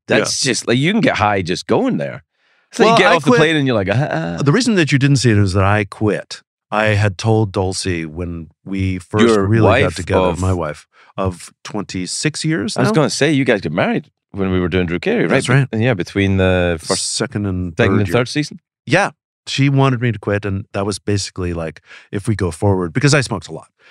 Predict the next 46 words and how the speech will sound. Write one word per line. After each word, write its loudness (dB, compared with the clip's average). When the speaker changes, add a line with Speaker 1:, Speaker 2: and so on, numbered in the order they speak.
Speaker 1:
She -2
just, -8
like, -6
put -6
her, -8
it 4
was 2
basically -2
like, -6
Speaker 2:
She's -4
a -4
very 2
Speaker 1:
get -2
over -8
Speaker 2:
sensible 0
Speaker 1:
what -14
Speaker 2:
person, -4
Speaker 1:
Yeah. -4
Speaker 2:
Dulcie. -4
I 2
always, 0
she's 0
very 0
imp-, -6
one 2
of -2
those, 0
I 2
mean, 0
look, -2
you're 2
married 0
to -10
her. -8
You, -4
you -6
know -2
her 0
Speaker 1:
Mm. -4
Speaker 2:
better -2
than -4
me, 0
Speaker 1:
Yeah. -4
Speaker 2:
clearly. 4
Speaker 1:
<laughs> 4
Speaker 2:
But, 2